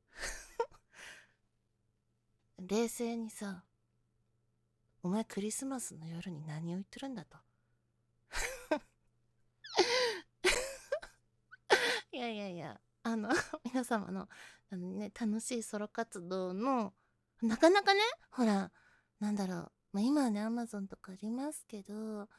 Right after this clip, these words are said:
なかなかそういう買おうっていう機会はないと思うんです。なので、ちょっとこの機会に、まあ、コミケでゲットしていただき、大晦日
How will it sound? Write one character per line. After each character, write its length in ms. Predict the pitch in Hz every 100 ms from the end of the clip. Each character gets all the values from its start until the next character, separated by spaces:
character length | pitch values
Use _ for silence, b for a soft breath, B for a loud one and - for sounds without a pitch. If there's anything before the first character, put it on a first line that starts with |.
| b b b _ _ _ _ _
な 100 | 226
か 140 | -
な 100 | 311
か 120 | 320 311
そ 100 | 311
う 40 |
い 20 |
う 20 | -
買 180 | 269
お 180 | 277 320
う 20 |
っ 20 | 269
て 180 | -
い 40 | 196
う 40 |
機 180 | - -
会 240 | - 190
は 100 | 180
な 180 | 170 208
い 80 | 277
と 120 | 202
思 160 | 190 190
う 40 |
ん 80 | 180
で 100 | 185
す。 260 | - 170 - b b b b b b _ _ _ -
な 80 |
の 160 | 214 190
で、 440 | 185 185 185 196 - _
ち 80 | -
ょ 0 |
っ 20 |
と 60 | -
こ 140 | 190
の 340 | 196 214 208 -
機 120 | -
会 280 | - 208 202
に、 500 | 190 214 247 233 190 - _ _ _ _ _ _ _ _ _ _ _ _ _ _
ま 80 | 208
あ、 20 |
コ 160 | 208 220
ミ 100 | 196
ケ 100 | 190
で 80 | 190
ゲ 120 | 185
ッ 20 |
ト 160 | - 185
し 60 |
て 120 | - 185
い 40 |
た 120 | -
だ 100 | 190 196
き、 380 | - 226 208 - _ _ _ _ _ -
大 220 | - 196 196
晦 300 | 202 - 196
日 360 | - 160 -